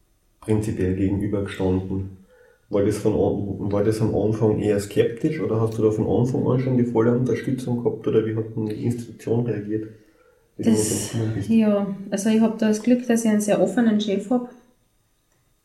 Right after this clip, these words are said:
Speaker 2: der mir das zutraut, dass ich das Richtige mache. Ich hab selber nicht gewusst, noch vor den Ausbildungsjahren, was auf, da auf mich zukommt,
Speaker 1: Mhm.
Speaker 2: ehrlich gesagt, oder wie ich das in meinen Beruf eingliedern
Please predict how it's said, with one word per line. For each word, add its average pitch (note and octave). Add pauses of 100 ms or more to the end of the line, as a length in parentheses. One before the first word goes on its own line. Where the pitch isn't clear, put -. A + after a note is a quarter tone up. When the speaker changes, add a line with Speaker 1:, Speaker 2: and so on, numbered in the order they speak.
(160)
Speaker 2:
der G3
mir G#3+
das G3+
zutraut, G3+
dass G3+
ich F#3+
das F#3+
Richtige A3+
mache. G3+ (1160)
Ich A3
hab F#3+
selber B3+
nicht A3+
gewusst, G#3
noch F#3+
vor -
den -
Ausbildungsjahren, G3
was F3+
auf, F#3
da F#3
auf F#3
mich G3
zukommt, B2+
Speaker 1:
Mhm. C3
Speaker 2:
ehrlich F3
gesagt, F3
oder E3+
wie G#3
ich F#3+
das F#3
in F3+
meinen F3+
Beruf F#3+
eingliedern F3